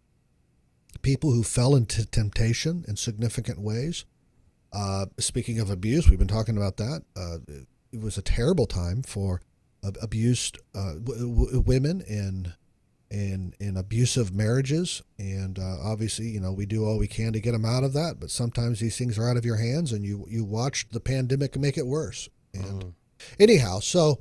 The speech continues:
Speaker 1: so I think the experience of all of that, if anything, just strengthened my convictions. Churches gather. A gathering is part of what constitutes the church as a church.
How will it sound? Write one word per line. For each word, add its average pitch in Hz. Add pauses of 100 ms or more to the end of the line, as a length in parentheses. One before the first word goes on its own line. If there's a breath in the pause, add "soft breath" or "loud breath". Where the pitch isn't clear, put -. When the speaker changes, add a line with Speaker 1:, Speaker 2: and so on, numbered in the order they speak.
(1200 loud breath)
Speaker 1:
so -
I 180
think 247
the 135
experience 165
of 104
all 180
of 110
that, 98
if -
anything, 165
just -
strengthened 127
my 113
convictions. 104
Churches 127 (120)
gather. 110
A 113
gathering 123
is 101
part 123
of 98
what 117
constitutes 117
the -
church 117
as 101
a 101
church. -